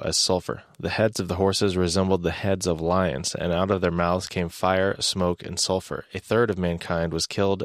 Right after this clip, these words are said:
by the three plagues of fire, smoke, and sulfur that came out of their mouths.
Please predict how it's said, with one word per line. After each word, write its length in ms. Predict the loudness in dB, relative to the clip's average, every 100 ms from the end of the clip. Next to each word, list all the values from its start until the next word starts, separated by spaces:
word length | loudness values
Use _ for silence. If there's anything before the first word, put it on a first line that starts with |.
| -6
by 160 | -2 0
the 100 | -2
three 340 | -6 -2 -2
plagues 380 | -2 0 0 0
of 100 | -6
fire, 460 | -2 0 2 2 0 -6 -20 -10
smoke, 400 | -6 0 0 0 -4
and 100 | -2
sulfur 420 | 2 0 2 0
that 140 | -2
came 240 | -4 -2 0
out 100 | 0
of 60 |
their 100 | -2
mouths. 400 | -2 -4 -4 -8